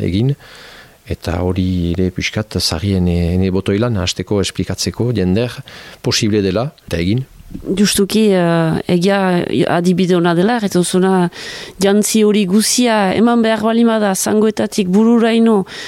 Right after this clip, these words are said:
Speaker 2: tratatzeko zure mahastiak ondotik edango ditugunak, orduan, bada zerbait gaizki doana, ez?
Speaker 1: Bai, segur, eta hori, hori da adibidez, eh, ez askienetako erraiten eskola, labontxa eskoletan, eta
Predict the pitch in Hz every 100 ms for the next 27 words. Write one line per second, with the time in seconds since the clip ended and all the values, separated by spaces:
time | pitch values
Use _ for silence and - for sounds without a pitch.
0 | - - - 214 220 - 226 - 220 202
1 | 185 175 - - - 190 196 202 208 -
2 | 240 214 - 202 214 - 226 - - -
3 | 180 185 190 185 190 180 175 - 170 185
4 | - 180 214 311 - 196 180 180 175 -
5 | - - - 202 - 202 202 196 - 196
6 | 202 - 208 180 185 269 262 302 - -
7 | - - - - 104 127 120 87 104 117
8 | 117 - - - 90 85 95 110 104 95
9 | 90 87 107 117 143 127 104 104 101 113
10 | - 90 87 - - - - - - 110
11 | - 117 - - - 117 107 104 - 98
12 | - 101 101 98 101 - 107 107 104 -
13 | 104 101 104 104 98 - 110 127 101 107
14 | 92